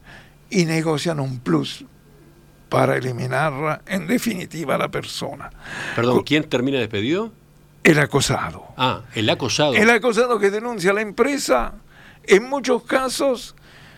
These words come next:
Speaker 1: la empresa dice, "No, no me voy a poner un problema, voy, va a venir la inspección del trabajo,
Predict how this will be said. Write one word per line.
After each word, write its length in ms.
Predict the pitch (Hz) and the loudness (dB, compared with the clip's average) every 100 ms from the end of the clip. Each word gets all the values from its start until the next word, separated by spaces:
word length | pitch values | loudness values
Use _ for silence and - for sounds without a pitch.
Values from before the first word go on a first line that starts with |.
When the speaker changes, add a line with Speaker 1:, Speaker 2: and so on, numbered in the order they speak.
| - | -6
Speaker 1:
la 120 | 170 | -2
empresa 340 | 170 208 165 175 | 2 2 0 -2
dice, 200 | 143 190 | -2 -2
"No, 260 | 202 196 | -2 0
no 100 | 185 | 0
me 100 | 208 | 0
voy 120 | 185 | 0
a 60 | 165 | 0
poner 260 | 165 165 170 | -2 -2 -4
un 160 | 143 | -8
problema, 760 | 160 160 185 208 196 202 190 170 | -6 -2 2 2 2 0 -2 -2
voy, 340 | 170 156 160 - - - | -4 -6 -6 -10 -20 -2
va 60 | 170 | 2
a 20 | |
venir 240 | 175 175 180 | 2 0 0
la 80 | 135 | 0
inspección 420 | 139 139 165 185 | -2 -2 -2 0
del 160 | 156 | -2
trabajo, 880 | 113 160 208 202 196 143 196 202 185 | -2 0 2 2 0 -2 0 0 -2